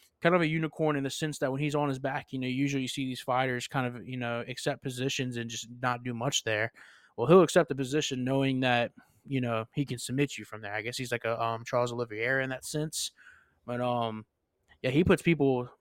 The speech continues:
in a bind off his back. Uh, he, he, he goes for subs pretty much twenty-four seven. Like, you're on top and you pretty much can't do anything with this guy. And, um,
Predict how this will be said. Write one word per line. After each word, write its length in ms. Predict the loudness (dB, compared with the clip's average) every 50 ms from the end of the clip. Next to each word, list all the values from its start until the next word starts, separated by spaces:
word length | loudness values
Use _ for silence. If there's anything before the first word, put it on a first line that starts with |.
| _ -12 -8
in 100 | -6 -4
a 40 | -2
bind 380 | 0 2 4 4 6 4 4 2
off 160 | 0 -2 -4
his 120 | -8 -6
back. 380 | -2 -2 -2 -2 -2 -4 -8 -8 -6
Uh, 120 | -6 -4
he, 220 | -2 -2 -4 -4 -6
he, 180 | -8 -8 -6 -6
he 220 | -4 -2 -2 0 4
goes 200 | 6 6 6 4
for 120 | 2 -2
subs 400 | -4 -2 2 4 4 4 2 0
pretty 140 | -2 -2 -2
much 120 | -2 -2 -2
twenty-four 360 | -2 -2 -2 -2 -2 -4 -2
seven. 240 | -2 -2 -2 -2 -2
Like, 120 | -4 -4
you're 160 | 0 2 4 4
on 120 | 4 2
top 260 | 2 2 2 2 0
and 80 | -4 -8
you 80 | -6
pretty 140 | -4 -2 -2
much 140 | -2 -2 -4
can't 180 | -4 -6 -6 -4
do 80 | -2
anything 320 | 0 2 2 2 0 -2 -4
with 100 | -4 -6
this 160 | -8 -6 -6
guy. 300 | -6 -6 -6 -8 -10 -12 -14 -20 -20 -20 -20 -20 -20 -20 _ _ -6
And, 180 | -4 -2 0 0
um, 340 | 0 0 -2 -2 -4 -6